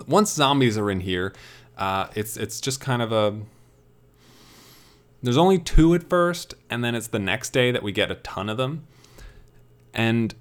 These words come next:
like most zombie movies, you get the overwhelming horde. You get, you know,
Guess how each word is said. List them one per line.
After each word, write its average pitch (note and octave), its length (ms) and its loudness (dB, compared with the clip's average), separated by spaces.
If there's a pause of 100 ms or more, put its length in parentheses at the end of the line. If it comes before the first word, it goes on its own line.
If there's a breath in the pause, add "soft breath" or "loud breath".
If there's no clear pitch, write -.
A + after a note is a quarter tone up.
(200)
like A#2 260 4
most C#3 360 8
zombie A2 360 2
movies, F2+ 640 -2 (280)
you F#2 160 -4
get G#2+ 280 4
the G#2 160 4
overwhelming F#2+ 640 2
horde. F2+ 540 0
You F2 120 -4
get, G2+ 320 2
you G2 100 -2
know, E2+ 260 -2